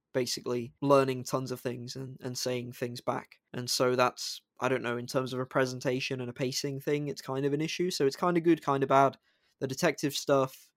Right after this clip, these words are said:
is an outright improvement. Things, I'd say, get kind of stupid in the game in terms of the story as well, which is unfortunate.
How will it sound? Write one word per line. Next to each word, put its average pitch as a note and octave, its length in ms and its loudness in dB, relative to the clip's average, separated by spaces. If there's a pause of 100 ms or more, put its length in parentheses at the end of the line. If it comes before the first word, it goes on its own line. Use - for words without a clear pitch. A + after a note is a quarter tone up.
(140)
is B2+ 480 -2 (160)
an C3 140 4
outright C3+ 580 6
improvement. C3 680 -4 (240)
Things, E3 520 4
I'd C3 200 4
say, C3+ 480 4
get B2+ 300 2 (100)
kind B2+ 320 -2
of B2 140 -2
stupid C3 500 -2
in B2 100 -4
the B2+ 60 -8
game B2+ 280 2
in A#2+ 80 -10
terms B2 260 -6
of C3 40 -8
the A#2+ 60 -8
story B2+ 480 2
as A#2+ 140 -4
well, B2 280 -2
which A#2 260 -10
is B2 240 -6
unfortunate. B2+ 720 -4